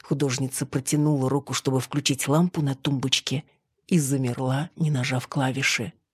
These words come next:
В приоткрытую дверь комнаты падал свет из кухни. Там что-то звякнуло, стекло или металл, раздался шум льющейся из крана воды. Единственный ключ от мастерской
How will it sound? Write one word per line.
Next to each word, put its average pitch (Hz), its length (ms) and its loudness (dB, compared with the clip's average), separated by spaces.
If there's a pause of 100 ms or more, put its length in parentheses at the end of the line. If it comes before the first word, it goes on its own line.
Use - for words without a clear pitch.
(240)
В - 100 -12
приоткрытую 175 680 4
дверь 143 220 0
комнаты 180 500 4
падал 156 500 2
свет 139 360 -4
из 147 160 -2
кухни. - 540 -4 (260)
Там 139 180 4
что-то 135 320 2
звякнуло, 160 720 4 (240)
стекло 139 560 0
или 131 180 0
металл, 135 500 2 (280)
раздался 147 600 4
шум 170 420 4 (140)
льющейся 135 720 2
из 131 100 2
крана 127 340 0
воды. 131 400 2 (600)
Единственный 147 760 4
ключ 135 280 0
от 131 100 -6
мастерской 160 720 2